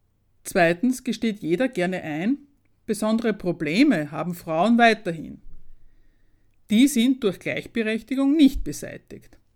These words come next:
Für diesen Befund wird durchaus Disparates zusammengetragen.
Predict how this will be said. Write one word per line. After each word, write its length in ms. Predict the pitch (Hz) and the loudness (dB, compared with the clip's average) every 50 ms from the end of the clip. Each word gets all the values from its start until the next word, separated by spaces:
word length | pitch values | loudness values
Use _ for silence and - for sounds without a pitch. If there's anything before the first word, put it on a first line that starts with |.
| _ _ _ _ _ _ _ | _ _ _ _ _ _ _
Für 160 | - 214 202 | -2 -2 0
diesen 280 | 208 208 247 277 320 | 2 2 2 2 2
Befund 520 | 294 294 254 - - 220 214 240 277 285 - - _ _ _ _ _ _ _ _ _ _ _ - | 0 -2 -2 -2 -2 0 2 2 0 0 -4 -10 _ _ _ _ _ _ _ _ _ _ _ -2
wird 200 | 208 208 208 - | -2 -2 0 2
durchaus 320 | 202 220 208 247 247 240 | 0 2 2 0 -2 -2
Disparates 720 | - 226 - - 214 196 160 147 127 - - - 220 208 | -4 -6 -4 -2 -2 -2 0 -2 -4 -4 -4 -4 -6 -4
zusammengetragen. 1040 | - 269 240 - 202 170 165 156 156 151 151 147 - 143 131 120 131 139 147 156 165 | -4 -6 -2 0 0 0 0 -2 -4 -6 -8 -10 -12 -14 -14 -12 -12 -12 -14 -16 -18